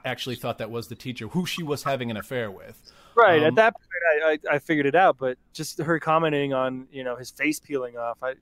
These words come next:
Speaker 2: I didn't know what she w-, what she thought that was actually, what was actually happening there.
Speaker 1: I think she said something about, like, "Your lip is peeling," like it was chapped sort of thing.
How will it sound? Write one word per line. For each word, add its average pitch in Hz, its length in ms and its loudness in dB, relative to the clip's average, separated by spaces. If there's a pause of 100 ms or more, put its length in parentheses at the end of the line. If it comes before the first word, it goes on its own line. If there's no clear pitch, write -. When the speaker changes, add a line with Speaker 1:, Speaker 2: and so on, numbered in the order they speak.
(140)
Speaker 2:
I 139 80 -6
didn't 143 160 -10
know 135 160 2
what 127 200 0
she - 180 -10
w-, 127 240 -8
what 123 200 -2
she - 180 -2
thought 131 300 2
that 120 160 -6
was 120 160 -8
actually, 117 360 -6 (180)
what 131 200 0
was 123 120 0
actually 113 280 0
happening 117 360 0
there. 104 180 -20 (280)
Speaker 1:
I 170 120 -12
think 294 260 -10
she 269 120 -8
said 226 160 -4
something 214 180 -6
about, 170 200 -4
like, 143 160 -4
"Your 139 120 -6
lip 147 400 -4
is 120 160 -14
peeling," 117 420 -10
like 107 160 -12
it 113 40 -14
was 104 200 -14
chapped 123 440 -8
sort 110 240 -14
of 92 80 -16
thing. 85 380 -18